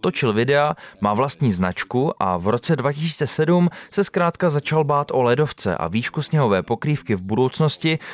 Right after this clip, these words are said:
a začal hledat organizaci, která by zastupovala profesionální sportovce v otázkách klimatické změny. Zjistil, že žádná taková neexistuje, a tak ji založil. V současnosti působíme v patnácti zemích světa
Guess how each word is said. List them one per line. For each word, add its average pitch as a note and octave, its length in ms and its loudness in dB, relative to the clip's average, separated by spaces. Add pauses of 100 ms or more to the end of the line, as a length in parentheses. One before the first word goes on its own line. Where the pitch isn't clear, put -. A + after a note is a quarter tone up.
(220)
a C#3 80 -2
začal D#3+ 360 2
hledat D3+ 400 2
organizaci, E3 760 2
která D#3 320 -2
by C#3+ 120 2
zastupovala B2 680 0
profesionální C#3+ 800 2
sportovce D3 680 0
v B2+ 120 -8
otázkách A2+ 600 -2
klimatické G2+ 680 0
změny. F#2 420 4 (880)
Zjistil, F3 480 2
že D#3+ 160 2
žádná D3+ 360 2
taková D3 420 0
neexistuje, C#3+ 640 2 (160)
a D#3 60 -2
tak F3 220 -4
ji F3+ 60 0
založil. D3+ 540 2 (640)
V - 40 -6
současnosti F3+ 720 0
působíme D3+ 600 0
v - 80 -6
patnácti D3+ 600 -2
zemích C3+ 320 0
světa D#3+ 460 0